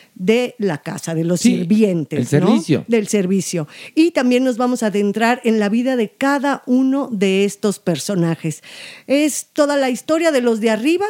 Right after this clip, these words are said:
Speaker 1: que son los que viven, ¿no? Que es esta familia aristócrata, y toda la historia de los que viven abajo de las escaleras, que es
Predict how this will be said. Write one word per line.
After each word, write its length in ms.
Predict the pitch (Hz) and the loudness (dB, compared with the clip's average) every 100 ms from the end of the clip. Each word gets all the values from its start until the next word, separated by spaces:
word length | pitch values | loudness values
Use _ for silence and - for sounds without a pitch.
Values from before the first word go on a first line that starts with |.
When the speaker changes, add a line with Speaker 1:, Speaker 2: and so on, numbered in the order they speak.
| - | -4
Speaker 1:
que 100 | 254 | -2
son 220 | 254 247 | 0 2
los 160 | 233 - | 0 0
que 140 | 208 | 0
viven, 540 | 240 269 262 294 339 214 | 2 2 0 0 0 0
¿no? 260 | 220 311 | 0 -2
Que 140 | - 208 | -2 -2
es 100 | 208 | -2
esta 220 | 208 196 | -4 -4
familia 440 | 190 190 190 196 - | -2 0 0 -2 -2
aristócrata, 840 | 175 180 - 247 240 240 240 - 262 | -4 -4 -2 -2 0 -2 -2 -2 2
y 160 | 226 _ | 0 _
toda 380 | - 240 233 214 | 2 4 2 0
la 120 | 185 | 0
historia 540 | 170 - 233 233 254 220 | -2 -4 -2 0 -2 -4
de 160 | 185 | -2
los 220 | 175 165 | -2 -2
que 100 | - | -4
viven 320 | 165 202 196 170 | -2 0 0 -2
abajo 300 | 165 156 175 | -2 -2 -2
de 80 | |
las 200 | 170 196 | -2 -4
escaleras, 680 | 254 - 277 269 254 254 - - - - - | -6 -4 0 2 2 0 -6 -16 -20 -14 -2
que 240 | 190 202 | 0 2
es 180 | 240 | 0